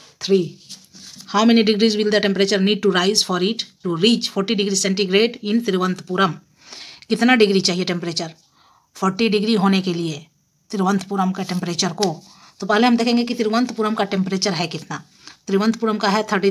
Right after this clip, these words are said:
थ्री पॉइंट फ़ाइव डिग्री सेंटीग्रेड और थर्टी थ्री पॉइंट फ़ाइव डिग्री सेंटीग्रेड है और हमें राइज करना है फ़ोर्टी डिग्री। How many degrees will the temperature need to rise for it to reach forty degree centigrade in Thiruvananthapuram?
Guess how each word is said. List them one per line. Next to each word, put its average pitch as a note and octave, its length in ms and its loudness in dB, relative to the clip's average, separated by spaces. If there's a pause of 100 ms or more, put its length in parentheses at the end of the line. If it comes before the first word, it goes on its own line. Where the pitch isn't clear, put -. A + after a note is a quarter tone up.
थ्री A3 160 2 (100)
पॉइंट G#3 240 0
फ़ाइव F#3 220 0
डिग्री F#3 280 0 (420)
सेंटीग्रेड D#3 560 -6 (540)
और F#3+ 220 -2
थर्टी G3 420 -2
थ्री G#3+ 180 0 (680)
पॉइंट A3 260 2
फ़ाइव G#3+ 200 2
डिग्री A3+ 180 0
सेंटीग्रेड A3 460 0
है B3+ 140 4 (720)
और F#3+ 400 -2 (300)
हमें B3 340 0 (500)
राइज F#3+ 260 -2
करना G#3+ 240 -2
है B3+ 200 2
फ़ोर्टी C#4 340 -2
डिग्री। D3+ 260 -6 (1500)
How G3+ 100 2
many A#3 180 6
degrees A3+ 360 0
will A3 160 0
the G#3+ 100 0
temperature G#3 320 0
need G#3 180 0
to G#3 80 2
rise G3 260 2
for F3+ 180 -2
it F#3+ 160 -2
to G3 80 -2
reach G#3+ 200 -2
forty E3+ 240 -4
degree F3 200 -2
centigrade F3+ 600 -2
in G#3+ 200 0
Thiruvananthapuram? F3 680 -4